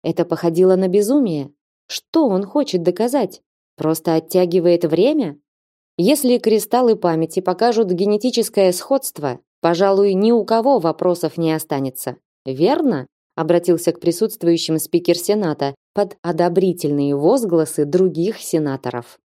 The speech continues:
Но кристаллы хранятся в закрытой комнате, куда никому нет доступа, попытался воспрепятствовать император выходке Сайтерса.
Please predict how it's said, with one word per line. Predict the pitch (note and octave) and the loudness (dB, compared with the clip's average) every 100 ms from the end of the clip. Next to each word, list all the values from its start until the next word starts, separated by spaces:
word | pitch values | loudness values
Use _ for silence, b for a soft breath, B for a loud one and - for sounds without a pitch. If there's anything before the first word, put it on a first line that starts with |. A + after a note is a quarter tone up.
| _ _ | _ _
Но | D#3+ D#3+ | 0 0
кристаллы | D3 D#3+ D3+ - D3 E3 | 0 -2 -2 -2 0 -2
хранятся | F#3 F3 D3 D3 - E3 | -2 -2 -2 -2 -2 0
в | |
закрытой | D#3+ D#3+ E3 D#3+ F3+ | 0 -2 -2 -2 -2
комнате, | A3+ D#4 A3 - C#3 | -2 0 -2 -2 -6
куда | C3 C#3+ C#3+ | -4 0 2
никому | D#3+ E3+ E3 F3 | 2 0 0 0
нет | F#3 F#3+ | 0 -2
доступа, | D4+ D#4+ - D3+ B2+ C3 _ _ _ | -2 -2 -4 -6 -6 -10 _ _ _
попытался | E3+ E3+ E3+ D#3 - | 0 0 0 -2 0
воспрепятствовать | D#3+ E3 - G#3 C4 - - D#3+ D#3 D#3 | 0 0 -2 -2 -2 -4 -2 0 2 0
император | E3 E3+ F#3 G#3 D#3+ | 0 0 0 0 -2
выходке | C#3+ D#3+ E3+ - E3 | 0 -2 -2 -4 -4
Сайтерса. | - D3+ C#3+ D3 C#3 C#3 | -2 -4 -4 -8 -8 -10